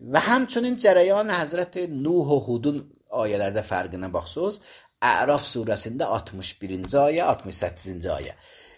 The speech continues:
E, ə, orada buyurur ki, "Ənsuhu ləkum." Mən sizə, ey, nəsihət edirəm, nəsihət məndən, e, hadis olur, baş tutur.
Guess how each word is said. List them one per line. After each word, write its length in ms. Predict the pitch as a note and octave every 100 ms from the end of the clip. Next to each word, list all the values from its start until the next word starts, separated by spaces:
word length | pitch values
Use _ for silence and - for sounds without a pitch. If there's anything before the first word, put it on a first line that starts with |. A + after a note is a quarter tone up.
| _
E, 160 | G#2+ G#2+ G2+ G2 -
ə, 160 | - C3 F#2 -
orada 360 | C#3+ D3 D#3+
buyurur 320 | D3+ D3+ D3+ C#3+
ki, 240 | D3+ C#3+ - _ _ _ _ _ _ _ _ _
"Ənsuhu 760 | D3 E3 C#3 A#2 - G#2+ F2+ G2
ləkum." 560 | F2+ E2+ - F2 D#2+ - _ D2+
Mən 320 | G2 B2 A2+
sizə, 380 | - G#2+ A2 C#3 C#3+ _ _ _ _ _ _ _ _ _ _ _ _
ey, 160 | A#2 D3
nəsihət 540 | G2+ A#2 - B2 A#2+ G#2+
edirəm, 400 | F#2+ F2+ E2 E2+
nəsihət 560 | G2+ - G#2 A#2 A#2
məndən, 460 | - G2+ G#2 A#2+ A#2+ A#2 _ _ _
e, 380 | F2 F2+ E2 D2+ - -
hadis 560 | - - G2+ F#2+ B2+ -
olur, 320 | G#2+ G2 E2+
baş 340 | E2+ B2 A#2+ -
tutur. 340 | G#2 F#2 F2+